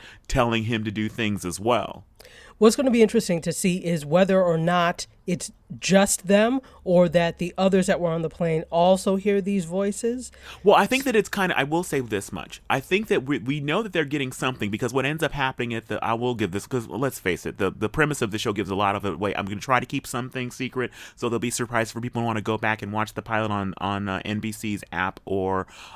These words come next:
Speaker 1: uh, N B C dot com. At the end of the episode, we basically see, 'cause at first they're actually questioning each other, the brother and sister, like, "Er, is this only happening to us?" And then all of a sudden we get a shot of some of the other passengers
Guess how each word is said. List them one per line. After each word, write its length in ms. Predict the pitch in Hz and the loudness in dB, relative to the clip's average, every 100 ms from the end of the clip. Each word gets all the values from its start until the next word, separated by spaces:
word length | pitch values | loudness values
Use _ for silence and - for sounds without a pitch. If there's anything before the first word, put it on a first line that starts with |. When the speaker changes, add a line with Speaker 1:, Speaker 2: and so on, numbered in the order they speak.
| - | -4
Speaker 1:
uh, 540 | 110 101 95 95 92 - | -2 0 2 0 -2 -4
N 180 | 104 101 | -4 -4
B 80 | 104 | -4
C 160 | - | -4
dot 160 | 95 90 | -4 -4
com. 300 | 127 117 90 - - - - - - - - - - | -2 -4 -4 -8 -20 -20 -20 -20 -18 -20 -20 -8 0
At 180 | 160 156 | 0 2
the 140 | 170 | 2
end 140 | 175 | 4
of 80 | 220 | 4
the 80 | 190 | 4
episode, 540 | 214 185 - 117 98 | 2 0 2 2 2
we 180 | 87 135 | 0 0
basically 580 | 139 170 196 202 170 165 | 4 4 4 -2 0 -2
see, 300 | - 185 170 | -2 -2 -2
'cause 160 | 143 127 | 2 0
at 120 | - | 0
first 220 | 180 175 | -2 2
they're 140 | 170 | 4
actually 260 | 196 - 156 - | 4 2 -4 -2
questioning 580 | - 214 - 120 110 104 | 0 0 0 -2 -2 -2
each 200 | 123 127 | -4 0
other, 240 | 170 135 104 | 0 0 0
the 80 | |
brother 240 | 98 120 117 | 2 0 0
and 100 | 117 | -2
sister, 400 | 170 165 110 101 | -4 -4 -4 -4
like, 220 | 110 - | -6 -6
"Er, 220 | 117 123 - | -4 -4 -2
is 140 | 120 | -2
this 180 | 160 190 | 0 0
only 180 | 185 175 | -2 -2
happening 360 | 165 165 156 | -4 -4 -6
to 120 | - - | -6 -6
us?" 380 | 170 127 131 - | -2 -2 -4 -8
And 140 | 131 151 | -4 -2
then 100 | 156 | 0
all 120 | 147 | -2
of 80 | 143 | -4
a 20 | |
sudden 300 | - 139 135 | -4 -4 -2
we 100 | 139 | -4
get 220 | 147 - | -2 -2
a 80 | 117 | -4
shot 360 | - 185 160 165 | -4 0 0 0
of 140 | 123 - | -4 -2
some 180 | 143 | -2
of 60 | 139 | -2
the 140 | 127 | 0
other 160 | 135 160 | 0 -2
passengers 760 | 143 120 123 120 113 110 107 | 0 0 0 -4 -2 0 0